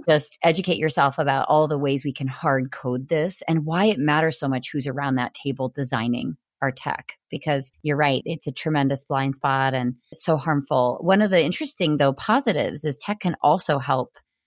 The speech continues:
Like, I just, I've been learning a lot about, um, having criminal backgrounds in resumes and how that literally automatically screens out so many candidates, this, like, massive talent pool. And we have this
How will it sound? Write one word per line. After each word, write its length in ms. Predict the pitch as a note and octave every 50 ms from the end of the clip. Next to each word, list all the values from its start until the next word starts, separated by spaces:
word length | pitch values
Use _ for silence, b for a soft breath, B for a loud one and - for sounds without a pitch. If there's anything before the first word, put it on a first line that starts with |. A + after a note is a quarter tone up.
| _ _ _ -
Like, 120 | D3+ C#3
I 80 | - D#3
just, 260 | C#3+ D#3+ D3+ - - -
I've 180 | - D3 D3 C#3+
been 160 | D3+ D3 C#3+
learning 260 | C#3+ D3 D3+ D3+ D3+
a 60 | D3+ C#3
lot 260 | C#3+ C#3 C#3 C#3+ C#3+
about, 340 | C#3 C#3 C3 C3+ C3 - - _ -
um, 140 | D#3 C#3 C#3
having 260 | C#3+ C#3+ D#3+ D3 C3+
criminal 360 | B2+ - - D3 C#3+ C3+ C3 B2+
backgrounds 800 | C3 D3 C3+ D3 - - D3+ C#3 C3 C3 C3 - - - - -
in 160 | - D3+ C3+ C3
resumes 560 | C3 C3 C3 C#3 D3 C3 A#2 - - - -
and 140 | D#3+ D3 C3+
how 220 | C3+ D#3 D3 C#3
that 240 | C#3+ C3 B2+ - - -
literally 460 | D3 C#3+ D3 C#3 C#3 C#3 C3+ C3+ -
automatically 520 | - D3 D3+ D3 C#3+ C3+ C3+ C3+ - C#3 B2+
screens 420 | - - - C#3+ C3+ C3 C3 C#3
out 220 | C3+ C3 A#2+ -
so 100 | - -
many 160 | C#3+ C#3 C#3 C3
candidates, 480 | - - C#3 C3 C3 C3 C#3+ C3 -
this, 160 | - C3 - - C3
like, 100 | B2+ C3 C#3
massive 560 | C#3 D#3 E3 F#3 F#3 F3 D3+ - - C3 -
talent 360 | - C#3 C#3 C3+ C#3 - - -
pool. 300 | - G#3 G#3 A3 A#3 A3+ B B B B B B B B B -
And 80 | E3+ E3+
we 80 | F3
have 140 | E3 D#3 D3
this 180 | D#3 D3 -